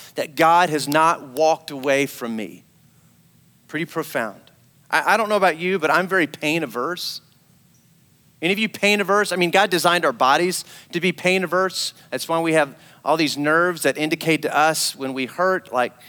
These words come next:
we gotta step away from that situation. It lets us know that harm is being done. So God has made us in some ways to be pain averse. But listen, I, I walk away from pain. I don't walk towards pain. Um,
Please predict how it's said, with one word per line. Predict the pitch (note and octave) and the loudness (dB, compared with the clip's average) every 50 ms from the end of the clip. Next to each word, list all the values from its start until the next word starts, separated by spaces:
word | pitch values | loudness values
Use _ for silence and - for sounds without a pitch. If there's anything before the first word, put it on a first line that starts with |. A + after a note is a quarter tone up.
| - - - - _ | -20 -20 -20 -20 _
we | - B2 | -10 -4
gotta | A#2 D3 D#3 D#3 D3 | 0 0 0 0 0
step | - - F3 E3 - | 0 0 0 0 0
away | E3 D#3+ F3 F#3 F3+ | -2 0 0 0 0
from | - F#3 F3+ | -2 -4 -4
that | F3 - - | -4 -4 -6
situation. | - F3 - - F3 E3+ F3+ F3+ F3 - - F3+ F3+ F#3 F3+ F3 - _ _ _ _ _ _ | -8 -8 -8 -8 -6 -2 -2 -2 -2 -4 -6 -6 -6 -8 -10 -12 -16 _ _ _ _ _ _
It | - B2+ C#3+ | -12 -6 -4
lets | E3+ F3+ - - | -4 -2 -2 -4
us | D3+ - - | -6 -6 -4
know | D#3 D3 D#3+ E3 D#3+ | -2 0 0 0 -2
that | C#3 B2 | -4 -6
harm | - - - - C3+ C3+ D#3 E3 F3 | -8 -8 -4 -2 0 2 0 0 -2
is | F3 D#3 C#3 | -4 -6 -4
being | B2+ E3+ E3+ E3 D3+ | -2 -2 -2 0 0
done. | D#3 E3 E3+ F3 E3+ D#3+ | 0 0 0 0 -2 -4
So | - | -6
God | C3 C3 D3+ F3 G3 | -2 0 2 2 2
has | F#3+ D3+ - - - - - - | 2 -2 -4 -10 -16 -20 -16 -8
made | C#3+ C#3 C#3 D3 D3+ D#3+ F3+ G3 G3+ | -6 -2 0 2 4 4 4 4 4
us | G#3+ G#3 G#3 - - | 2 2 0 -2 -4
in | D#3+ C#3+ | -4 -4
some | - - F3 F3 F3 | -4 -2 -2 0 0
ways | F3+ F#3 F3+ - | 0 0 -2 -2
to | - D#3 | -4 -6
be | C#3+ C3+ | -6 -8
pain | - - - F3+ F3+ F3+ F3+ E3+ | -8 -6 -2 -2 0 0 0 -2
averse. | D3 F3 F#3 F3 - | -2 -4 -4 -4 -4
But | - C#3+ B2+ - - | -4 -6 -6 -4 -2
listen, | F3+ G3 F3 - D3+ C3+ - - - - - | 0 0 0 -2 -4 -6 -12 -18 -20 -10 -2
I, | - F3+ G3+ G#3+ A3+ A3+ G3+ - - | 0 2 4 4 4 2 0 0 0
I | - F3 G#3+ | 2 2 2
walk | A3+ A3 A3 A3+ G#3+ - | 4 2 2 2 2 0
away | G3 E3+ D#3 D3+ E3+ F#3+ G#3 A3 | -4 -4 -2 2 2 4 4 2
from | G#3+ - F#3+ E3 | 0 -4 -8 -6
pain. | - - E3 D#3 D3 D3 | -4 -2 -2 0 0 0
I | - D#3+ E3 | 2 0 0
don't | F#3 F3+ E3+ E3+ | 0 0 -2 -2
walk | E3+ E3 D#3 - - _ | 0 0 -2 -2 -8 _
towards | - - - G3 F#3+ F#3+ F#3 E3+ - - | -18 -12 -8 -4 -2 -2 -2 -4 -6 -10
pain. | - C3+ A#2+ G2 D#2+ - - - - - _ _ _ _ _ _ _ _ _ _ _ _ _ _ _ _ - | -6 -6 -6 -6 -6 -10 -16 -20 -20 -20 _ _ _ _ _ _ _ _ _ _ _ _ _ _ _ _ -10
Um, | - C3 C3+ C3+ C3+ C3 C3 C3 - | -4 -2 0 0 0 -2 -6 -8 -10